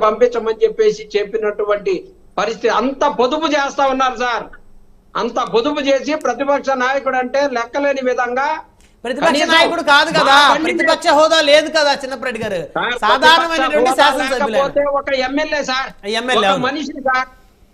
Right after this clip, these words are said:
Speaker 2: ప్రతి
Speaker 1: ఒక
Speaker 2: ఎమ్మెల్యేకి
Speaker 1: మనిషి
Speaker 2: బుల్లెట్
Speaker 1: సార్.
Speaker 2: ప్రూఫ్ ఇవ్వాలా? ప్రతి
Speaker 1: నా
Speaker 2: ఎమ్మెల్యేకి బుల్లెట్ ప్రూఫ్
Speaker 1: సెక్యూరిటీ
Speaker 2: ఇవ్వాలా?
Speaker 1: కోసం నేను, నాకు కావాల్సినటువంటి వెహికల్ నేను ఏర్పాటు చేసుకుంటాను, నా సొంత డబ్బులతోటి అంటే పర్మిషన్ ఇవ్వరు. మంచి బండి పంపించాయి అని అంటే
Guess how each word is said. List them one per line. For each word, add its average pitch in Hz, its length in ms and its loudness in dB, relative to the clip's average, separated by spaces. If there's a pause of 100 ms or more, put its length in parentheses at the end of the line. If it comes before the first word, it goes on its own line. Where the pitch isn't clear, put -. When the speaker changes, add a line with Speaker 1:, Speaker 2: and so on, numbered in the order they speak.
(460)
Speaker 2:
ప్రతి 285 140 0
Speaker 1:
ఒక 359 140 2
Speaker 2:
ఎమ్మెల్యేకి 370 320 4
Speaker 1:
మనిషి 339 100 -4
Speaker 2:
బుల్లెట్ 339 200 4
Speaker 1:
సార్. 277 80 -4
Speaker 2:
ప్రూఫ్ 320 200 -4
ఇవ్వాలా? 311 240 4 (240)
ప్రతి 277 200 0
Speaker 1:
నా 302 60 6
Speaker 2:
ఎమ్మెల్యేకి 311 440 2
బుల్లెట్ 302 240 6
ప్రూఫ్ 311 160 2
Speaker 1:
సెక్యూరిటీ 285 160 0
Speaker 2:
ఇవ్వాలా? 277 260 6
Speaker 1:
కోసం 294 400 -4
నేను, 320 260 -2 (520)
నాకు 254 260 -4
కావాల్సినటువంటి 262 840 0
వెహికల్ 254 380 -4
నేను 240 220 -2
ఏర్పాటు 262 360 -4
చేసుకుంటాను, 240 560 -4
నా 233 80 2 (160)
సొంత 269 300 -2
డబ్బులతోటి 247 540 -2
అంటే 294 200 -4 (640)
పర్మిషన్ 208 440 -2
ఇవ్వరు. 240 260 0 (880)
మంచి 247 280 -2
బండి 294 240 -2
పంపించాయి 269 560 2
అని 247 160 2
అంటే 262 240 0